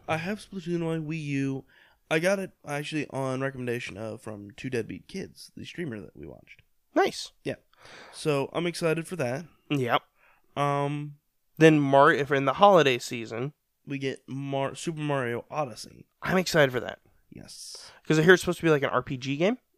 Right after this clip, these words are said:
Speaker 1: Yes.
Speaker 2: So I'm hoping that it's more Super Mario R P G and less Paper Mario.
Speaker 1: I do have Paper Mario Color Splash.
Speaker 2: How is that?
Speaker 1: Not played yet. I bought it last week.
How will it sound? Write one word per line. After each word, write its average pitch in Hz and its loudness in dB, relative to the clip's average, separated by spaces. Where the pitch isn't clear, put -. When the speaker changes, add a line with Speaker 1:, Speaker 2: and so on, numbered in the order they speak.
Speaker 1:
Yes. - -14
Speaker 2:
So 123 2
I'm 135 4
hoping 220 6
that 170 4
it's 160 -6
more 156 10
Super 151 4
Mario 143 4
R 131 8
P 131 -2
G 143 0
and 127 -2
less 127 0
Paper - -8
Mario. - -6
Speaker 1:
I 151 -2
do 226 0
have 240 -6
Paper 170 -6
Mario 156 -4
Color 175 -8
Splash. - -20
Speaker 2:
How - -2
is 247 2
that? - -6
Speaker 1:
Not 175 -2
played 262 -2
yet. 113 -10
I 143 -2
bought 175 2
it 147 0
last 175 -8
week. 180 -8